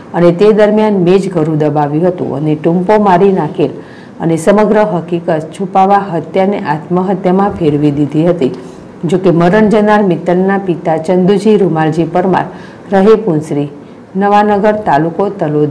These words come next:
દ્વારા પ્રાંતિજ પોલીસને જાણ કરી તપાસની માંગ કરી હતી. ત્યારે પ્રાંતિજ પોલીસ આઈ પી સી કલમ ત્રણસો બે ચારસો અઠ્ઠાણું કલમ મુજબ ગુનો નોંધી આગળની તપાસ હાથ ધરી હતી,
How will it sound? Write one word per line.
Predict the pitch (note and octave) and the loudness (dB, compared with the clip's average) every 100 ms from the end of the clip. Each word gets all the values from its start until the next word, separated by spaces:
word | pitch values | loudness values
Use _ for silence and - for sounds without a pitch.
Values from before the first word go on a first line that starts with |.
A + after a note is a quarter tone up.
| D3 | -2
દ્વારા | D#3+ D3+ D3+ | -4 -2 -2
પ્રાંતિજ | D3+ D3 D3 F3+ E3+ | -2 -2 0 0 0
પોલીસને | F#3 F#3 F#3+ G3+ G3 | 2 2 2 0 0
જાણ | G3 D3+ D3+ | 0 -2 -2
કરી | F#3+ F3+ C#3+ - | 0 0 -2 -2
તપાસની | F3 F#3 G3 A3+ G#3+ | 0 2 0 0 0
માંગ | F3+ D3+ D3 | 0 -2 -4
કરી | D3+ C#3+ D#3+ | -4 -4 -2
હતી. | F3 D3 D3 - - - - | -2 -4 -8 -14 -20 -20 -8
ત્યારે | F#3+ E3 F#3+ | -2 0 0
પ્રાંતિજ | E3 D#3 D#3 D#3+ - | 0 -2 -2 -6 0
પોલીસ | F3 F#3+ D#3+ - - - - | 2 4 2 -2 -14 -18 -2
આઈ | E3 D#3+ | 0 0
પી | D#3 | 0
સી | G3+ A3+ | -2 -2
કલમ | A3 F#3 F#3 G3 | 0 0 0 0
ત્રણસો | F#3 C#3 C#3 C3 F3+ | -2 -4 -6 -4 0
બે | F3 F3+ F#3 | 2 2 2
ચારસો | F3+ D#3 C#3+ E3+ | -2 -4 -2 -2
અઠ્ઠાણું | D3+ D#3 F3 E3+ G3 | -2 -2 -2 0 2
કલમ | F#3+ D3 D3+ D3+ | 2 2 0 0
મુજબ | F#3 - B2+ | 0 0 -2
ગુનો | C3+ D#3 D#3+ G3+ G#3+ | -4 -4 0 2 2
નોંધી | G#3+ G3+ F#3+ G#3+ | 2 2 2 0
આગળની | G#3 C#3+ D3 D3+ D#3 D#3 | 0 -2 -2 0 0 0
તપાસ | D#3 D3+ F3+ F3+ - | -2 -2 -2 -2 -2
હાથ | D#3+ C#3+ C3 | -4 -2 -4
ધરી | C#3+ D3+ | -4 -2
હતી, | F3 E3+ | 0 -2